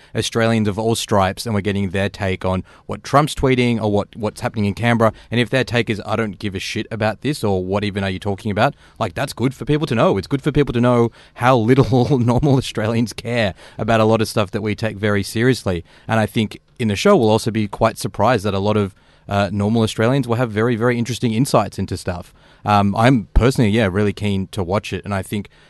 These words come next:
everyone should just give it a go rather than writing it off and saying, "Oh, well,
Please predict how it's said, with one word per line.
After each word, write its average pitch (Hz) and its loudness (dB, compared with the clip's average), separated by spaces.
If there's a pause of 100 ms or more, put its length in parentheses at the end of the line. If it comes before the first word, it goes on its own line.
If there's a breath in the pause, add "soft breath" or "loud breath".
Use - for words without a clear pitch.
(140)
everyone 127 -2
should 120 -6
just 113 -4
give 117 -2
it 117 -2
a 113 -2
go 113 0
rather 101 0
than 98 -2
writing 95 -2
it 95 -4
off 98 -4
and 95 -8
saying, 95 -4
"Oh, 101 -2
well, 92 -4